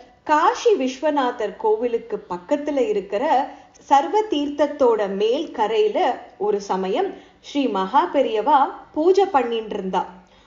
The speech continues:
ஒரு மந்தார இலையில சந்தன உருண்டைகளால சிவ பஞ்சாயத்தனம் வச்சு வெகு விஸ்தாரமாக பூஜை நடந்துட்டு இருந்தது.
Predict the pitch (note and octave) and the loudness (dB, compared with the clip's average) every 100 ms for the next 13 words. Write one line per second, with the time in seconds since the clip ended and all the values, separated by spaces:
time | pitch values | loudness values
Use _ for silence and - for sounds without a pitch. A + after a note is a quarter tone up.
0 | _ G#3+ G#3 F3+ F3 G#3 C#4 C4+ B3+ G#3 | _ -4 -2 -2 -6 0 2 4 2 -4
1 | F#3 F#3 A3 A3 D4+ C#4+ - - A#3+ C4+ | -6 -4 -4 -2 -2 -2 -6 -12 -8 -4
2 | F4 G4 F4 G#3 G3 A3+ C4+ C#4 A#3+ G3+ | 0 2 0 -4 -6 -4 -2 0 -2 -2
3 | F#3+ A3 - - - - C#4+ C#4+ G#4 - | -4 -4 -6 -10 -20 -8 -4 0 0 -2
4 | A3 D4+ - C4 A#3+ G3 F#3+ F#3 F3 E3 | -8 -6 -2 0 0 -2 -4 -4 -6 -10
5 | E3+ - F4+ G#4 - - - _ F#3 C4+ | -14 -4 0 0 -2 -16 -20 _ 2 4
6 | C4+ G4+ A4+ G#3+ D4+ - D#4+ D4+ B3 G#3 | 4 2 2 0 -4 -4 0 2 0 0
7 | F3 F3 C#4+ - C#4+ C#4+ D#4 B3+ B3+ C#4+ | -2 -2 -4 0 0 0 -2 -2 -2 -4
8 | C4+ B3+ A#3 A3 G#3 - | -2 -2 -2 -2 -4 -6